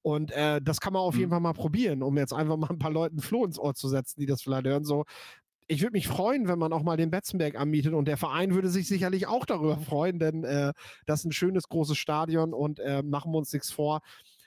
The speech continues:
Speaker 1: Die Städte, die man jetzt ausgesucht hat, das sind ja jetzt alles keine Bundesliga-Vereine. Äh,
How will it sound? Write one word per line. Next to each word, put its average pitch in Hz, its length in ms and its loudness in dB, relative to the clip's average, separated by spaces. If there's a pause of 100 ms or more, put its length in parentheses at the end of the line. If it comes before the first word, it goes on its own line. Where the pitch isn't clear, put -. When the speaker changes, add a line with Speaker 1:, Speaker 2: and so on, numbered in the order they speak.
(120)
Speaker 1:
Die 139 120 2
Städte, 185 400 -2
die 196 140 0
man 175 160 2
jetzt 165 160 0
ausgesucht 165 640 -2
hat, 151 140 -2
das 147 100 0
sind 160 140 0
ja 151 80 2
jetzt 143 180 0
alles 156 240 -2
keine 147 220 -2
Bundesliga-Vereine. 113 920 -2 (640)
Äh, 127 500 -2